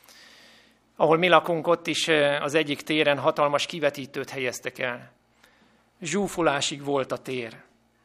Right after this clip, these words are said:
Volt, aki a telefonját nem vette fel, nem lehetett elérni, mert ment a foci V B.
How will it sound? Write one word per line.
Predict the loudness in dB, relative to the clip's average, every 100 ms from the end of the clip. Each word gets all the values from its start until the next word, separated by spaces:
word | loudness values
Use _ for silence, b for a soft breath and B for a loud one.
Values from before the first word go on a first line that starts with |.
| _ _ _ _ _ _ _ _
Volt, | -2 0 4
aki | 6 6
a |
telefonját | 6 6 6 2 4 4 4
nem | 2 4
vette | 4 4 0
fel, | 6 6 6 2 -6
nem | -4 0
lehetett | 0 0 0 2
elérni, | 0 0 -4
mert | -6 -4 -6 -6
ment | -6 -4
a | -8
foci | -6 -8 -6
V | -8
B. | -8